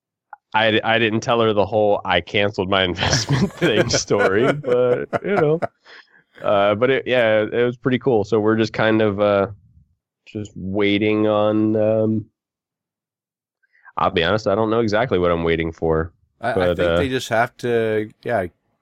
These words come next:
Speaker 2: whatever has to go into the legal aspect of, uh, of, of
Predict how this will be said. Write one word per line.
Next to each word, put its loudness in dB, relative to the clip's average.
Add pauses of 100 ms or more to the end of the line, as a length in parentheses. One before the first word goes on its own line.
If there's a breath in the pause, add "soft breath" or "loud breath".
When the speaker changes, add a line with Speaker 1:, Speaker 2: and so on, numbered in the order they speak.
(120)
Speaker 2:
whatever 0
has -2
to -8
go 0
into -4
the -4
legal 0 (580)
aspect -2
of, -4
uh, -2 (120)
of, -6 (180)
of -8